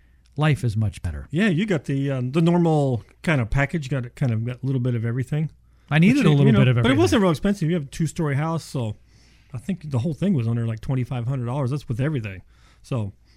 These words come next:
Speaker 2: it's really not that expensive. And when you look at the payback, it really makes a lot of sense. And if you go to sell the house, they're gonna wanna see that everything is correct and it should be where it is, needs to be. So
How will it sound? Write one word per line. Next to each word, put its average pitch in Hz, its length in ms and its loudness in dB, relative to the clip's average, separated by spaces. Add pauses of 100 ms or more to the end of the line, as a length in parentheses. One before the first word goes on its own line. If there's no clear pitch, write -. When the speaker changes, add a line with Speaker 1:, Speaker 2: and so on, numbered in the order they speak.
(340)
Speaker 2:
it's 143 160 -10
really 208 160 0
not 165 160 2
that 156 140 -2
expensive. 143 500 -4
And 143 200 0
when 135 100 0
you 127 60 -2
look 147 180 -4
at 135 80 -6
the 123 100 -6
payback, 127 600 -2 (320)
it 143 100 -6
really 165 220 0
makes 131 240 -2
a 143 40 -8
lot 123 160 -6
of 113 80 -6
sense. 131 240 -4
And 156 80 -2
if 139 80 -6
you 220 60 -2
go 214 140 0
to 156 80 -2
sell 156 240 0
the 165 100 -2
house, 165 360 -4 (280)
they're 151 100 -2
gonna 165 200 2
wanna 143 240 0
see 156 220 -2
that 131 140 -2
everything 131 260 -4
is 120 120 -4
correct 147 440 -4
and 131 100 -4
it 127 100 -8
should 147 180 -4
be 135 120 -4
where 127 220 -4
it 120 120 -20
is, 135 320 -6 (300)
needs 147 200 0
to 180 120 -2
be. 175 280 0 (200)
So 143 360 0